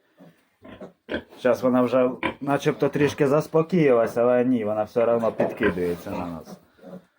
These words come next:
Ну, як бачите, з поросятами веде все добре. Ну, тобто вона є кормящою матір'ю, ну, коли я їй ложу руку на спину, вона піднімає горба.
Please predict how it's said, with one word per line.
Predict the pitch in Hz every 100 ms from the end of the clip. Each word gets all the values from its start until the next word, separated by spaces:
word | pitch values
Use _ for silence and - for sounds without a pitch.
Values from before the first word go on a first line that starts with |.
| - -
Ну, | - 170
як | 123
бачите, | 135 135 -
з | 117
поросятами | 127 123 123 131 123 110 110
веде | 104 110
все | 107 110 101
добре. | 87 73 65 - - - - _ _
Ну, | 185 180
тобто | 156 147 175
вона | 160 170 185
є | 170 175
кормящою | 165 175 180 180 165 - 156 143 -
матір'ю, | 180 247 277 180 123 92 85 - _ _
ну, | 151
коли | 151 190 185 170
я | 180
їй | 185
ложу | 175 175 180 160 170 135 110 - - _ _ -
руку | 160 180 175
на | 175 185
спину, | 185 277 226 143
вона | 147 208
піднімає | 196 160 135 156 160 151 139
горба. | 117 127 117 92 80